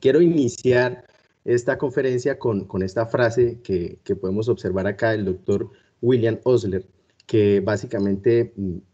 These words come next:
pudiera, eh, s-, estar más vigente que, que, que nunca, eh, que dice que básicamente el jo-, el joven médico comienza la vida con veinte drogas para cada enfermedad y el médico viejo termina la vida con una droga para veinte enfermedades.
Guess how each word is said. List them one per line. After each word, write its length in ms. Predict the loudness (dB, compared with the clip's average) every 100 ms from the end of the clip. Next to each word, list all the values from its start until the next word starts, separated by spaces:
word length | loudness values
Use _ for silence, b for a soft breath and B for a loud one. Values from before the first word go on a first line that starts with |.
| _
pudiera, 560 | 2 4 4 4 2 0
eh, 420 | -2 -4 -6 -12
s-, 220 | -10 -2 -2
estar 300 | 0 0 0
más 240 | 0 0
vigente 560 | 2 2 2 -2 -2 -4
que, 440 | -2 -4 -4 -10 _ _
que, 180 | -8 -8 _
que 100 | -6
nunca, 400 | -4 -4 -6 -10 -12 b b b _
eh, 120 | -16 -16 _
que 120 | 2
dice 200 | 4 4
que 100 | 0
básicamente 480 | -2 -2 -2 -2 0
el 100 | -2
jo-, 180 | -2 -4
el 220 | -2 -2
joven 280 | 0 0 2
médico 360 | 0 0 -2 -4
comienza 400 | -2 -2 0 0
la 80 |
vida 240 | 2 2 0
con 160 | 0
veinte 240 | -2 0 2
drogas 340 | 2 2 -2
para 240 | -4 -4 -2
cada 160 | -2
enfermedad 680 | -2 -2 -2 0 0 0 -2
y 80 | -2
el 100 | 0
médico 360 | 0 0 0 2
viejo 380 | 4 2 0 -2
termina 360 | 0 0 -2
la 120 | 0 2
vida 260 | 2 0
con 140 | -2 -4
una 160 | -2
droga 280 | 0 0 -2
para 200 | -4 -4
veinte 260 | -4 -4 -4
enfermedades. 600 | -4 -6 -6 -8 -10